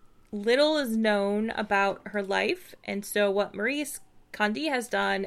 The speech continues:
is created a sort of, um, has imagined what her childhood, um, her adolescence, and all of that was like, and, and written this novel about Tituba. Um,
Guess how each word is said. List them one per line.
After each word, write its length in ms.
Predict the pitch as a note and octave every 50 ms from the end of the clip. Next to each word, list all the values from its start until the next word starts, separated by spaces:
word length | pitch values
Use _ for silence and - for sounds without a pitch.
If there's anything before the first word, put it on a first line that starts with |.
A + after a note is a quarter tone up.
| - -
is 520 | - G3 G3 F#3+ F#3+ F#3+ F#3+ - - - - _
created 580 | - - - A3+ A#3 A#3 A#3 A#3 A#3 A#3 A3+ G#3
a 80 | G#3 G#3
sort 220 | G#3 - G3 G3
of, 200 | G3 F#3+ F#3 - - - - - - - - - - - - _ - - - - -
um, 540 | - G3+ G3+ G3 G3 G3 F#3+ F#3+ F#3+ G3 G#3 - - - - _ - -
has 160 | G#3+ A3 G#3
imagined 640 | A3 A3 A#3 B3 C4 C4+ B3 B3 A#3+ A#3 A3 F#3+ F#3
what 480 | G3+ G#3+ G#3+ G#3 - - - - - - - -
her 200 | - - G3+ G3
childhood, 960 | - - - C#4 B3 B3+ C4 C4 B3+ B3 A3+ B3+ B3 B3 A#3+ A#3+ A#3 A#3 A3+ - - - -
um, 240 | G3+ G3 F#3+ F#3+ F#3
her 120 | F#3 G3 -
adolescence, 920 | G3+ G#3 G#3 G#3 G3+ G3 G3+ G3+ - G3+ G3 F#3+ F#3+ G3 F#3+ - - - -
and 140 | - G3 -
all 240 | - F#2+ F#3+ F#3+ F#3+
of 80 | F3+
that 320 | F#3 F#3 - F2+ F2+ - - _ - _ _ _
was 240 | F#3 F#3 F#3 -
like, 320 | A3+ A#3 A#3+ A#3 A#3 A3+ -
and, 140 | G3 F#3+ - -
and 140 | G3 G3 G3
written 220 | G3 - - F#3+
this 200 | F#3 F#3+ - -
novel 460 | G3 G3+ G3 F3+ F3+ F3+ F#3 F#3 F#3
about 500 | F#3 F3+ - F#3 E3+ E3+ - - - _ -
Tituba. 500 | - G#3 G3+ - - - - - - - - - - - - _ _ _ _ - - - - - - - - - - - _
Um, 320 | G3 G3 - - F#3 G#3